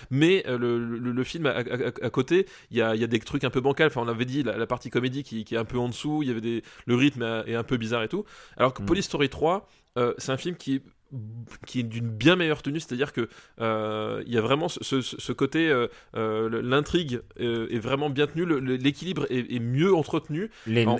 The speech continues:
Speaker 3: les nanas sont, sont mieux représentées
Speaker 1: Voilà.
Speaker 3: aussi.
Speaker 1: Et c-, et ce que j'allais dire, l'équilibre est mieux entretenu entre la comédie et l'action, et surtout,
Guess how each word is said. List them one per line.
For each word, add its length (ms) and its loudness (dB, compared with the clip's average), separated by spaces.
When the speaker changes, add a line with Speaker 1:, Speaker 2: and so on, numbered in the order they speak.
Speaker 3:
les 180 6
nanas 380 6
sont, 280 2
sont 140 -2
mieux 200 2
représentées 340 0
Speaker 1:
Voilà. 200 8
Speaker 3:
aussi. 300 -6
Speaker 1:
Et 100 4
c-, 160 -4
et 20 0
ce 100 -8
que 60 0
j'allais 120 4
dire, 160 4
l'équilibre 460 -2
est 20 2
mieux 120 0
entretenu 340 -8
entre 200 -6
la 120 -2
comédie 300 -4
et 40 2
l'action, 300 -2
et 60 -2
surtout, 380 -4